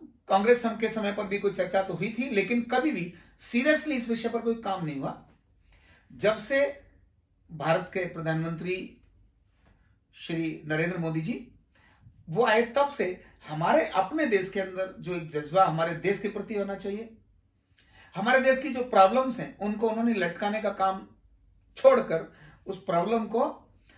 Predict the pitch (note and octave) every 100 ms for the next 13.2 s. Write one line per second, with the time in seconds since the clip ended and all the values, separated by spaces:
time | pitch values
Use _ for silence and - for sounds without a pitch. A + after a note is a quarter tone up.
0 | _ D#3+ F3+ F#3+ C#4 C#4 B3+ F#3+ D3+ -
1 | - A3 B3+ A#3+ F#3+ F3 F3 D3+ C#3+ E3+
2 | G#3+ F3 G#3 - A3+ E3+ E3 F3+ - E3+
3 | E3+ E3+ G#3 F#3 F3 A#3+ - - - -
4 | _ A3 G3+ - F#3 - B3 A#3 A3+ -
5 | - G#3 D4+ D4 - - _ _ _ _
6 | _ _ _ _ _ - F#3+ F3+ G#3+ G#3
7 | D#3 D3+ D3+ G3 C4 - _ _ _ _
8 | - C#4 C4 F#3+ - E3+ E3+ B3+ - -
9 | _ - C4 A#3+ C#4 C4 A#3 E3+ E3 D3+
10 | D#3 D#3+ A3+ C#4+ E3 D#3+ D#3+ G3+ D3+ C#3+
11 | C#3 C3 A#2 A2+ A#2 - - _ _ _
12 | _ - _ _ - - F#3+ F#3 A#3+ F#3
13 | F3+ -